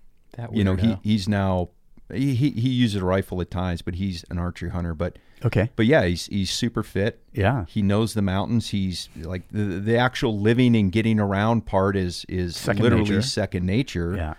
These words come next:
Speaker 2: And so he can go have this experience in, in this fall time frame when there's not a lot of other things going on, and then have this, you know,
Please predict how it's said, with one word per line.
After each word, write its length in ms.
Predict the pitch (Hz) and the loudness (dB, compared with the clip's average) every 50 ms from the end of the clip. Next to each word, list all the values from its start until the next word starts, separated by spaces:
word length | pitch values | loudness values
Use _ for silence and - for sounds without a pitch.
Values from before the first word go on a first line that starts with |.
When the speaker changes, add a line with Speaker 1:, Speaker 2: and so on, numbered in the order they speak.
| - - - - _ - | -16 -20 -20 -20 _ -4
Speaker 2:
And 140 | - 110 101 | -2 -2 0
so 180 | - - 110 | 2 2 2
he 140 | 98 110 117 | 4 2 2
can 160 | - - 117 | 2 2 2
go 160 | 104 107 101 92 | 4 4 2 0
have 500 | - - - 117 117 113 110 110 101 101 | 0 -4 -2 0 2 4 4 4 4 2
this 340 | 104 104 101 - - - - - _ _ _ _ - | 0 0 0 0 -4 -8 -10 -16 _ _ _ _ -8
experience 840 | - 98 - - - - - 107 107 110 110 110 110 110 - - | -8 -6 -6 -6 -6 -2 0 2 2 4 2 2 2 0 0 -2
in, 200 | 101 98 95 98 - | -2 -2 -2 -2 -4
in 160 | - 98 95 | -4 -2 -2
this 200 | 98 90 - - | -2 -2 -4 -6
fall 320 | - - 113 107 92 87 | -6 -2 -2 0 0 -2
time 320 | - - 98 98 113 120 113 | -4 -4 -4 -2 -2 -2 -2
frame 340 | - - 92 92 95 101 | -2 -2 -4 -2 -2 -2
when 160 | 95 87 87 90 | -2 -2 -2 -4
there's 220 | 90 87 80 90 | -4 -4 -4 -4
not 200 | 92 92 90 92 | -4 -4 -4 -4
a 40 | 92 | -6
lot 220 | 87 90 90 87 | -6 -6 -4 -4
of 60 | 90 | -6
other 140 | 90 87 90 | -6 -6 -8
things 320 | 87 - 95 92 90 85 82 | -8 -6 -6 -6 -6 -6 -6
going 300 | - 92 90 90 92 107 | -6 -6 -4 -4 -4 -2
on, 360 | 123 123 104 92 92 92 90 - - _ - - - - | -2 -2 -2 -2 -4 -6 -8 -10 -16 _ -20 -20 -12 -6
and 160 | - 98 98 | -2 0 2
then 280 | 101 98 98 98 95 - - | 2 2 2 2 0 -2 -4
have 260 | - 95 101 98 92 | -6 -4 -2 -2 -2
this, 380 | 95 95 90 - - - - - - | -2 -2 -2 -2 -6 -10 -12 -12 -8
you 120 | - 101 95 | -4 -4 -2
know, 320 | 92 90 87 85 87 85 | -2 -2 -2 -4 -6 -8